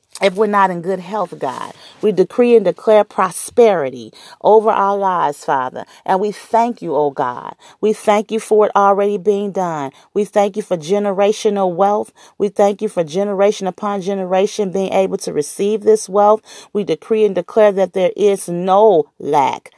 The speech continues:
in the name of Jesus. Father God, for your word says that you are our supplier, God. You said, Father, that you supply our every need, God. You said, Father God, that we lack nothing, God. No thing shall we lack, God.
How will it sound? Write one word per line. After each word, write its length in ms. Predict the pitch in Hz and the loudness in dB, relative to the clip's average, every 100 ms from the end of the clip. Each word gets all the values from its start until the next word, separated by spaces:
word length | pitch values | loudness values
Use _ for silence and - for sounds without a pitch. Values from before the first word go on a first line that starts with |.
| _ _ | _ _
in 200 | - 175 | -6 -4
the 80 | 165 | -2
name 300 | 160 151 147 | -4 -4 -6
of 120 | 143 | -8
Jesus. 500 | - 147 135 131 131 - - | -6 -6 -6 -8 -10 -14 -10
Father 280 | - 190 180 | 0 0 2
God, 220 | 175 180 | 0 0
for 140 | 180 175 | -2 -6
your 220 | 175 185 | -4 -4
word 460 | 180 196 196 190 - | 0 2 2 0 -6
says 580 | - 202 165 139 135 - _ - | -4 0 2 0 -4 -10 _ -2
that 160 | 156 | -2
you 480 | 113 165 220 208 147 - | -2 -6 -4 -4 -4 -2
are 140 | 165 | 0
our 200 | 160 170 | 0 -2
supplier, 680 | - 180 - 185 147 135 131 | -4 -10 -4 -2 0 -2 -4
God. 360 | 139 135 127 - - - | -4 -4 -4 -8 -20 -8
You 200 | 202 226 | -6 -4
said, 400 | - 220 175 - | 0 2 2 2
Father, 400 | 170 139 135 135 _ - | 0 0 -2 -8 _ -4
that 200 | 165 202 | -2 -4
you 60 | |
supply 500 | 196 175 - 202 175 | -6 -6 -4 0 0
our 240 | 170 147 - | 0 -2 -2
every 340 | 170 165 160 165 | -4 -4 -6 -8
need, 380 | 165 156 135 - | -8 -6 -8 -4
God. 320 | 135 127 - - - | -4 -4 -12 -16 -12
You 280 | 165 247 285 | -4 -2 -2
said, 320 | - 190 156 | 0 0 2
Father 260 | 175 151 147 | -2 -2 -2
God, 400 | 135 143 131 - - _ | -2 -2 -2 -6 -18 _
that 220 | 190 165 | 2 2
we 160 | 170 196 | 2 -4
lack 360 | 170 180 175 175 | 0 2 2 0
nothing, 680 | 170 156 160 - 156 139 135 | -4 -4 -6 -8 -6 -6 -4
God. 380 | 131 123 113 - _ | -4 -4 -6 -12 _
No 460 | 160 180 190 220 226 | -2 4 6 6 4
thing 580 | - 220 165 143 135 135 | -2 -6 -4 -6 -10 -12
shall 380 | - 180 156 | -8 -4 -2
we 160 | 160 165 | -4 -6
lack, 320 | 156 135 135 | -6 -6 -6
God. 340 | 147 131 123 | -6 -4 -6